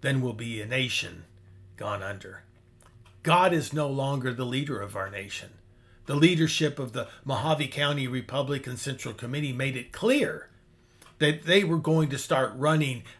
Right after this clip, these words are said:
our Republican Party like the Democrats do.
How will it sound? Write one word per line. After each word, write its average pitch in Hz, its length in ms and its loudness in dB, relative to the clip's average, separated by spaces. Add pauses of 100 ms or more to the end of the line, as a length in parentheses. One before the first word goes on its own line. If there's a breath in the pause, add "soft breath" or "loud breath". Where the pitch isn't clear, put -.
(100)
our 190 320 8
Republican 135 720 -2
Party 120 480 -4 (340 loud breath)
like 120 200 -6
the 117 80 -14
Democrats 107 680 -6
do. - 220 -14